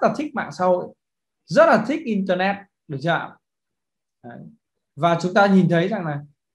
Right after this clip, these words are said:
à, cái thời gian mà sử dụng mạng xã hội cũng như là internet ở Việt Nam rất là lớn. Trung bình một người hiện nay sử dụng khoảng bảy tiếng một ngày. Đấy,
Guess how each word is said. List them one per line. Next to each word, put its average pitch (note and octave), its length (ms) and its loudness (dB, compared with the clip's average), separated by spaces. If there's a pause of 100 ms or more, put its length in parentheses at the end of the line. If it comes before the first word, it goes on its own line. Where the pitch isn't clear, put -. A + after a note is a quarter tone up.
(120)
à, D3 320 0
cái F#3+ 160 -4
thời G3+ 240 4
gian A3 500 2
mà D3+ 120 -2
sử C#3+ 220 -10
dụng F3 340 -4 (760)
mạng E3 220 -2
xã A3 180 2
hội A3+ 240 4
cũng G#3 160 -4
như G#3+ 100 0
là F#3+ 60 0
internet G3 440 -2
ở D#3 140 -4
Việt C#3+ 100 -6
Nam D#3 180 -4
rất C#4+ 180 0
là G3+ 60 4
lớn. D3+ 500 0 (440)
Trung C#4 180 -4
bình G3 220 2
một F3 120 0
người F3 280 0
hiện E3+ 160 -2
nay F#3+ 160 -4
sử F3+ 180 -8
dụng C#3 220 -10
khoảng B2 240 -8
bảy D#3 160 2 (140)
tiếng E3 200 4
một A#3+ 140 -4
ngày. C3+ 340 -6 (920)
Đấy, C#3+ 160 -12